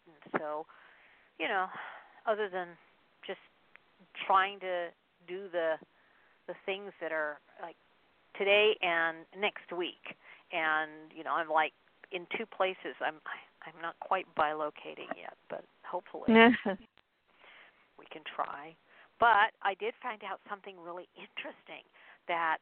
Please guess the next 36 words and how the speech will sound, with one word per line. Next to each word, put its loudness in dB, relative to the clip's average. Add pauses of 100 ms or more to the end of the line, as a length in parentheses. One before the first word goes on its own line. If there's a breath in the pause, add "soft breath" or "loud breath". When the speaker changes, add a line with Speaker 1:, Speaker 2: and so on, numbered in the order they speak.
(120)
Speaker 1:
you -2
know, 2
Speaker 2:
Oh. 0
Speaker 1:
Arkansas 4
is -6 (140)
known 4 (100)
for -4
their 0
crystals, -8 (360)
and -6
they're 6
Speaker 2:
Right. 4
Speaker 1:
considered 4
Speaker 2:
Yes, -2 (120)
this 4
is 2
Speaker 1:
really 6
Speaker 2:
true. 6
Speaker 1:
high. 8 (1000 soft breath)
And 0
I 4
know 0
you 2
know 6
because -10
of, -12 (200)
you -12
know, -6
dealing -10 (100)
with -8 (400 soft breath)
the -8
products 4
that 4
are 4
in -14
your -16